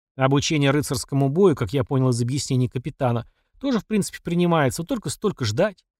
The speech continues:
Мне бы в промежутках между этой учёбой до Николаса смотаться. Обрадовать моими успехами в плане магии и получить разрешение на общение с женщинами на уровне тел.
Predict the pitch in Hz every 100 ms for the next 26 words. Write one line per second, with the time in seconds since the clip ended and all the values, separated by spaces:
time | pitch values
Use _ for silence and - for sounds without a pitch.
0 | _ _ _ 139 170 147 - 151 147 151
1 | 220 - 143 135 139 139 135 131 - 190
2 | 151 143 202 254 131 117 - 135 131 113
3 | - - - _ _ _ - 139 156 156
4 | 143 - 139 139 139 - 156 - 139 -
5 | 151 139 135 180 196 131 - 139 131 131
6 | 127 131 127 170 160 143 139 - 175 165
7 | 147 170 247 - 185 143 135 135 127 147
8 | 196 - 107